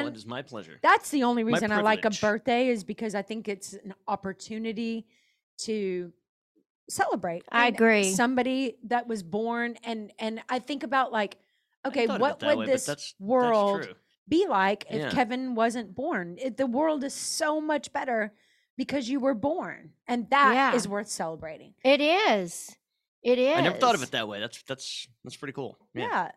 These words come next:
Speaker 2: you're
Speaker 1: And
Speaker 2: right.
Speaker 1: so then, you know what? That's why, that's why I like birthdays, is it's an opportunity to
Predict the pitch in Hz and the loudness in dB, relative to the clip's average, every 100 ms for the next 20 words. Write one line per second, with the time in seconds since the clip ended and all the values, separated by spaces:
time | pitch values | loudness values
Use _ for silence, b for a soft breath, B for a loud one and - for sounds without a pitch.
0 | - - 262 - 302 262 240 269 269 262 | -10 -4 -2 0 0 0 0 0 -2 -4
1 | 277 277 269 285 220 233 233 - 220 214 | -2 0 0 0 0 0 -2 -2 0 0
2 | 190 160 196 262 330 226 185 175 165 165 | -4 -10 0 0 2 0 2 0 -4 -8
3 | 170 147 156 160 170 - 180 - 190 196 | -10 -10 -12 -12 -14 -16 -16 -12 -8 -6
4 | 190 185 214 214 190 208 - 180 | -8 -8 -10 -10 -10 -10 -10 -12